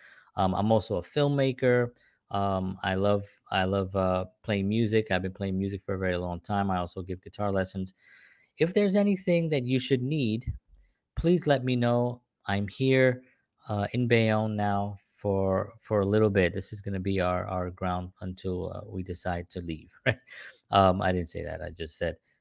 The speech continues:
"This is where we are right now. This is where we live." And that respon-, that messaging, the way I, I, you know, they said, "Oh, that's," you know, the people that were interested, it was, "Oh, wow, you know what?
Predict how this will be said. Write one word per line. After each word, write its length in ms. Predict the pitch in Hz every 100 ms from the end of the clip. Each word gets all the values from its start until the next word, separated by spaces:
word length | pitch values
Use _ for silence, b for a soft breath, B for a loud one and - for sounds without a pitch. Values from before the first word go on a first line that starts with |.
| _
"This 140 | 101 -
is 100 | 104
where 160 | 98
we 140 | 95 95
are 180 | 87 87
right 160 | 85
now. 180 | 87 80
This 120 | 82
is 80 | 87
where 120 | 87
we 100 | 82
live." 220 | 82 85 - _ _ _ _ _ _ _ _ - B B B B B _
And 460 | - 113 107 104 107 _
that 340 | 120 113 135 143
respon-, 500 | 151 - - 120 110
that 220 | 127 139
messaging, 640 | 131 139 - 104 98 90 92
the 80 |
way 220 | 98 113 120
I, 340 | 113 101 101
I, 60 | 101 - - _ _
you 160 | 123 110
know, 100 | 101
they 120 | 113
said, 160 | - 131
"Oh, 240 | 185 190
that's," 260 | 147 143 -
you 80 | 131
know, 60 | 104
the 160 | 113
people 240 | 101 156 160
that 140 | 151
were 140 | 156
interested, 320 | 123 120 139 139
it 40 |
was, 160 | 135 131
"Oh, 200 | 139 165
wow, 200 | 175 185
you 140 | 123
know 140 | 135 147
what? 220 | 156